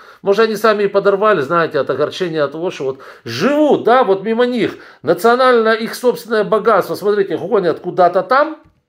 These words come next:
где оно исчезает, да, и деньги остаются где-то там на счетах, где-то в стране. А у них элементарно в их, э, этих вот жалких, э, утлых жилищах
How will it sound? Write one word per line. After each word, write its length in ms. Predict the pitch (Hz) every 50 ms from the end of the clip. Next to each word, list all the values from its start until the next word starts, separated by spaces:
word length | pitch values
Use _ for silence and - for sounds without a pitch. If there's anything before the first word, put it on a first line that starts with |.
| _ _ _ _ _ _ _
где 220 | - 123 131 180 190
оно 200 | 180 180 180 170
исчезает, 680 | 156 - - - 185 143 131 156 139 113 107 104 110
да, 260 | 160 196 226 214 170
и 140 | 151 143 127
деньги 260 | 123 165 170 160 143
остаются 480 | 151 139 - - 170 156 151 139 - 147
где-то 300 | 131 127 151 139 139 139
там 160 | 143 135 135
на 80 | 143 135
счетах, 400 | - - 151 147 - 175 151 - - - - - -
где-то 280 | - 117 165 175 175 156
в 40 |
стране. 340 | - - 185 175 165 135 110 - - -
А 140 | - 160 170
у 60 | 196
них 200 | 226 269 277 - 226
элементарно 600 | 214 202 196 202 196 185 214 233 247 247 208 175
в 80 | 156 175
их, 200 | 190 180 - 175
э, 460 | 175 165 160 165 165 165 165 160 160
этих 160 | 160 165 - 175
вот 140 | 175 147
жалких, 460 | 117 156 202 196 196 196 - 165 - -
э, 160 | 165 151 147
утлых 460 | 147 156 190 185 175 - 185 139 131
жилищах 560 | 131 156 185 185 226 277 262 - - 147 113